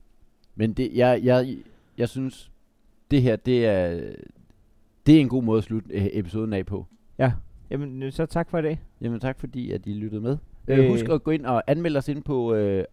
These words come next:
Speaker 1: iTunes.
Speaker 2: Ja.
Speaker 1: Øh,
Speaker 2: Og
Speaker 1: gerne
Speaker 2: gerne med et højt ligestal.
Speaker 1: Gerne med højt ligestal, så,
Speaker 2: Ja.
Speaker 1: øh, er vi sådan
Speaker 2: Så
Speaker 1: lige
Speaker 2: læser vi
Speaker 1: til
Speaker 2: den op.
Speaker 1: Ja.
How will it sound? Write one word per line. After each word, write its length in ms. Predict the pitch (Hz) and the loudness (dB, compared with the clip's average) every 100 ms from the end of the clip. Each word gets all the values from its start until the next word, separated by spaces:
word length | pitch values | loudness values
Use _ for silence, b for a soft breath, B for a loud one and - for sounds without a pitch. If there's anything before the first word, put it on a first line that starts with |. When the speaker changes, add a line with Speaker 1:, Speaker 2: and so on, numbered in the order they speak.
| 170 | -2
Speaker 1:
iTunes. 640 | 180 202 233 226 156 - - | -2 -4 -6 -6 -8 -12 -12
Speaker 2:
Ja. 220 | 107 123 127 113 | -4 -2 -2 0
Speaker 1:
Øh, 380 | 123 120 117 104 | 2 4 4 2
Speaker 2:
Og 60 | 127 | 2
Speaker 1:
gerne 120 | 147 | 2
Speaker 2:
gerne 140 | 190 | 4
med 100 | 190 | 2
et 60 | 139 | 2
højt 180 | 165 151 | 0 0
ligestal. 340 | 160 - 151 | -2 -2 0
Speaker 1:
Gerne 160 | 165 180 | 0 0
med 80 | |
højt 180 | 175 156 | -4 -4
ligestal, 360 | 170 - - 127 | -6 -4 -4 -2
så, 100 | 156 | 0
Speaker 2:
Ja. 200 | 143 151 | 0 0
Speaker 1:
øh, 200 | 139 - 92 | -2 -4 -4
er 120 | 131 | -2
vi 320 | 127 127 131 | -2 -4 -6
sådan 200 | 147 147 | -8 -6
Speaker 2:
Så 100 | 151 | 0
Speaker 1:
lige 100 | 160 | 2
Speaker 2:
læser 160 | 147 143 | 2 0
vi 40 | |
Speaker 1:
til 60 | 139 | -2
Speaker 2:
den 80 | |
op. 120 | 127 b b b b - | -6 b b b b -4
Speaker 1:
Ja. 140 | 135 | -2